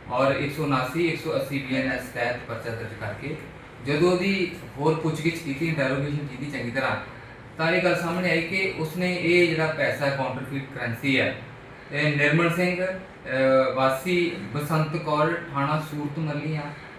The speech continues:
ਡਿਸਟ੍ਰਿਕਟ, ਪੁਲਿਸ ਡਿਸਟ੍ਰਿਕਟ ਬਟਾਲੇ ਦੇ ਵਿੱਚ ਪੈਂਦਾ ਹੈ, ਉਹਦੇ ਕੋਲੋਂ ਇਹ, ਅਹ, ਲਿਆ, ਲੈ ਕੇ ਆ ਰਿਹਾ ਸੀ।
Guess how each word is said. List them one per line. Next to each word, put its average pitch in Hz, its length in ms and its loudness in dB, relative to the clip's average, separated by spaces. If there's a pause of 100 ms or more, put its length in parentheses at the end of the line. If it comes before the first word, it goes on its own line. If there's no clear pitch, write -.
(500)
ਡਿਸਟ੍ਰਿਕਟ, 156 760 0
ਪੁਲਿਸ 147 240 -4
ਡਿਸਟ੍ਰਿਕਟ 151 540 -2
ਬਟਾਲੇ 123 340 2
ਦੇ 120 140 0
ਵਿੱਚ 123 160 -6
ਪੈਂਦਾ 101 220 -6
ਹੈ, - 100 -8 (480)
ਉਹਦੇ 180 180 6
ਕੋਲੋਂ 175 460 6
ਇਹ, 143 420 2
ਅਹ, 110 560 -4
ਲਿਆ, 113 300 0
ਲੈ 120 220 0
ਕੇ - 120 -6
ਆ 101 160 -4
ਰਿਹਾ 110 220 -2
ਸੀ। 175 100 -6